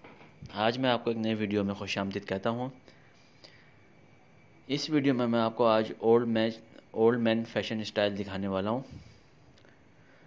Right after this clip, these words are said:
Video को अंत तक ज़रूर देखिएगा, इसे like और share करना मत भूलिएगा। जो friends मेरे channel पर नए आए हैं, वो kindly मेरे channel को subscribe करें और साथ bell icon के button को press करें,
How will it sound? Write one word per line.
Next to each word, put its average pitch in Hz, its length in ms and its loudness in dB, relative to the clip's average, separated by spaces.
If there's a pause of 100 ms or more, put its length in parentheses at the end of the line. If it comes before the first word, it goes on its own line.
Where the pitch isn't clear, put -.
(160)
Video 120 300 2
को 143 80 2
अंत 131 200 2
तक 131 120 2
ज़रूर 127 280 0
देखिएगा, 123 460 -2
इसे 117 220 -2
like 107 320 2
और 113 100 0
share 113 280 -2
करना 101 260 -4
मत 104 200 -4
भूलिएगा। 110 520 -2 (1800)
जो 127 160 2
friends 120 420 2
मेरे 113 200 2
channel 113 300 0
पर 113 140 -2
नए 104 240 0
आए 110 160 0
हैं, 110 120 -4
वो 104 220 -6
kindly 98 260 -2
मेरे 101 160 -2
channel 98 260 -4
को 98 120 -8
subscribe - 600 -4
करें 113 160 -2
और 107 120 -6
साथ 98 280 -2
bell 101 120 0
icon 98 260 -4
के 104 120 -6
button 120 300 -6
को 117 120 -8
press 113 280 -2
करें, 113 240 -2